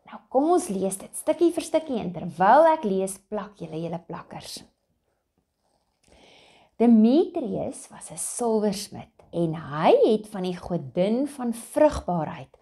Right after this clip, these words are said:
Artemis, silwerbeeldjies gemaak wat hy aan toeriste verkoop het. Julle sal almal weet, as jy al na 'n ver land toe was, miskien na Frankryk toe of Egipte toe,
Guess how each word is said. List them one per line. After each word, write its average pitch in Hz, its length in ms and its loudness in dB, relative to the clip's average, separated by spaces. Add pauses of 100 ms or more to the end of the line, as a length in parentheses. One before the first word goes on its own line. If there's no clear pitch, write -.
(400)
Artemis, - 920 -4 (440)
silwerbeeldjies 208 1300 2
gemaak 147 340 -8
wat 160 160 -10
hy 151 140 -8
aan 165 160 -8
toeriste 165 480 -2
verkoop 147 500 -4
het. - 140 -18 (800)
Julle 214 220 4
sal 226 180 2
almal 294 380 4
weet, 175 260 0
as 175 160 -8
jy 170 140 -4
al 180 100 -2
na 180 200 -2
'n 180 160 -4
ver 254 280 2
land 175 280 -2
toe 165 120 -8
was, - 400 -10
miskien 202 500 -8
na - 180 -8 (180)
Frankryk 294 640 -2
toe 214 120 -4
of 170 180 -4
Egipte 320 720 -10
toe, 277 160 -6